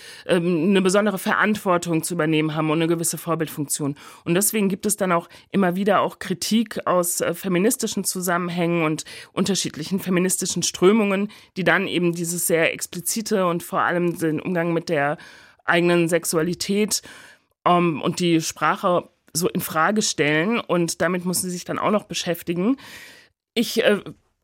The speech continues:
bin irgendwie froh, dass sich da viel verändert hat und dass, ähm, es mein Eindruck ist, dass es jetzt gerade unter Feministinnen man irgendwie so klar hat, dass mehr zugelassen ist an eigenem Ausdruck. Ähm, ich weiß nicht, vielleicht hast du da einen anderen Eindruck, Franziska, aber das wäre so auch mein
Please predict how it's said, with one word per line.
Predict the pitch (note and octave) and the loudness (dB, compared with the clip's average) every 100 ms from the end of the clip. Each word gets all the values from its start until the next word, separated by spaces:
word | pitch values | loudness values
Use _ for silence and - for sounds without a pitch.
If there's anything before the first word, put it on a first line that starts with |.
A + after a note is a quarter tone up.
| - | 4
bin | D#4+ | 6
irgendwie | D4 B3+ G3 | 8 6 2
froh, | - B3+ F4 | 0 2 4
dass | G3 G3+ | 2 -4
sich | F#3+ | -6
da | F#3+ | -6
viel | - | -6
verändert | G#3 - A#3 G3+ - | -4 0 2 2 0
hat | D#3+ E3+ | -4 -2
und | E3+ | -2
dass, | F3+ - - | 0 -2 0
ähm, | E3+ E3+ E3 - _ | 0 -2 -8 -16 _
es | - - - - - | -4 -2 -4 -8 -4
mein | F#3+ G#3 E4 | 0 2 2
Eindruck | G3 A3+ - A3 | 2 -2 -4 -6
ist, | - G3 F#3+ - | -2 -4 -4 -4
dass | F3+ F#3 | -4 -4
es | F3+ | -4
jetzt | F3 - | -6 -4
gerade | F#3+ G3+ F#3+ F#3 | 0 2 2 0
unter | - F#3+ F#3 | 0 -4 -4
Feministinnen | F3+ E3+ G#3+ - A3 F#3+ | 0 2 4 2 0 0
man | F3+ E3+ | 0 0
irgendwie | D3+ E3+ | 0 -2
so | E3+ | -2
klar | E3 F#3 F3+ | -4 -4 -2
hat, | F3 - - - - | -4 -6 -20 -14 -4
dass | F3 - | -2 2
mehr | F3+ F#3+ G3 | 2 4 2
zugelassen | - - A#3+ G#3+ F3+ D#3+ - E3 D3+ C#3+ - _ | 0 2 2 4 4 2 0 -2 -2 -2 -8 _
ist | F3 D#3+ - - - | 0 2 0 -2 -4
an | E3+ E3+ | -2 -2
eigenem | - E3 E3+ D#3+ D#3 - | -2 -2 0 -2 -4 -2
Ausdruck. | D#3 D#3 - - D3 C#3 - - - - - | -2 -2 -4 -6 -10 -12 -14 -20 -20 -18 -6
Ähm, | E3 D3 | -2 -2
ich | F3 F#3+ | 0 2
weiß | F3 F#3 | 2 0
nicht, | D#3+ | -2
vielleicht | D#3+ D#3 F3 | -2 -2 -6
hast | D#3+ D3+ - | -4 -4 0
du | |
da | D#3 | 0
einen | C3+ | 2
anderen | C#3+ D#3+ D#3 B2 - | 2 2 0 -2 -2
Eindruck, | D3+ D#3 D3+ - | -4 -2 -4 -4
Franziska, | D#3 D3 G3+ G3+ | -4 -2 0 2
aber | D#3+ | 2
das | E3 - | 0 2
wäre | E3+ E3+ | 2 4
so | D#3+ D#3+ | 4 4
auch | C#3+ E3+ | 4 2
mein | E3 F3 E3+ D#3+ | 2 2 0 -4